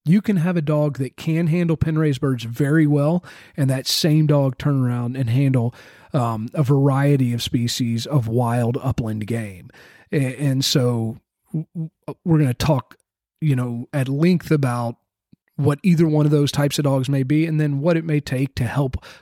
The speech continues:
our preserve dog become a better wild bird dog, or our wild bird dog become a better preserve dog, because there's a, there's a overlap, but there, there are a lot of conflicts,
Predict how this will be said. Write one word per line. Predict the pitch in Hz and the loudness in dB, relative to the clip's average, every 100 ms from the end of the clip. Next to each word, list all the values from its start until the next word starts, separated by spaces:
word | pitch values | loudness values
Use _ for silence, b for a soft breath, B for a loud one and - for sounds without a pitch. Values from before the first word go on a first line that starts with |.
| _ | _
our | 147 123 | -2 0
preserve | - 139 147 151 139 | 2 2 4 2 2
dog | 151 147 | 2 0
become | 139 135 135 127 | 0 -4 -2 -2
a | 120 | -2
better | 131 131 | -2 -2
wild | 120 131 139 135 | -2 0 0 0
bird | 147 165 170 | 0 0 -2
dog, | 185 220 220 | -4 -4 -2
or | 139 143 | 2 2
our | 143 | 2
wild | 135 135 151 151 | 2 0 2 0
bird | 131 180 156 | 0 0 0
dog | 131 127 139 B B B _ | 0 0 -2 B B B _
become | - 151 | 0 2
a | 131 | 2
better | 127 131 | 0 0
preserve | - 123 127 160 | 0 0 0 0
dog, | 131 107 120 | -2 -10 -4
because | 156 143 143 123 117 | -4 0 -2 -2 -6
there's | 143 143 131 | 0 0 2
a, | 165 156 170 | 2 0 0
there's | 151 143 | 2 2
a | 160 135 _ _ _ - | 0 -2 _ _ _ 2
overlap, | 180 202 226 214 214 262 - - - | 2 4 0 0 0 0 -4 -6 -2
but | 139 131 | 0 0
there, | 147 139 139 143 - | 0 2 2 0 0
there | 143 127 | 0 2
are | 127 | 0
a | |
lot | 127 151 160 | 2 2 2
of | |
conflicts, | - 147 151 143 110 90 - | 0 2 2 0 -4 -10 -10